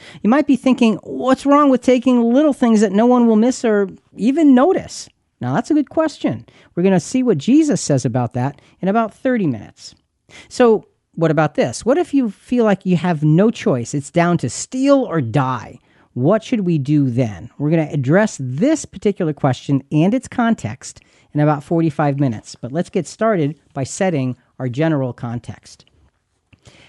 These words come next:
Have you noticed how blurred the world has become? It's become increasingly more difficult to locate and abide by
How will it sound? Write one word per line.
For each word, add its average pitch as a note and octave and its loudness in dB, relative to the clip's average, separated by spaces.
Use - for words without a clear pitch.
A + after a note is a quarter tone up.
Have E3 0
you E3+ 4
noticed A3+ 2
how F3+ 0
blurred D#3 0
the D#3 0
world C3+ 0
has A2+ -6
become? G#2+ -10
It's C#3+ -4
become E3+ -2
increasingly E3 0
more D#3 4
difficult E3 -2
to D3+ -2
locate F#3 0
and D#3 0
abide D#3 0
by A2 -6